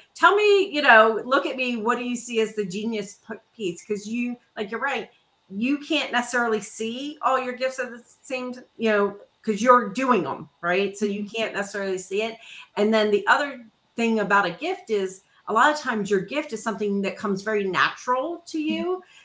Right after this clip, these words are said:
Speaker 1: So it's, it's harder for you to think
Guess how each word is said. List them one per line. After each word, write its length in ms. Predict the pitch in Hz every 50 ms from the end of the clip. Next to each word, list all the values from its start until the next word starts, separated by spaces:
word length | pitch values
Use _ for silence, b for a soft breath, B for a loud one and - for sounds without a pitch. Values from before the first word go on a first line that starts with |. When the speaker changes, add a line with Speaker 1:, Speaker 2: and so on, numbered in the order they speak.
| B B
Speaker 1:
So 520 | - - - 254 240 240 233 233 226 214 202
it's, 200 | 208 226 214 - - -
it's 160 | 208 196 -
harder 320 | - 262 269 269 269 262
for 120 | 262 - 254
you 180 | 226 226 226 208
to 100 | 214 214
think 560 | 214 - 240 240 233 226 220 202 196 - -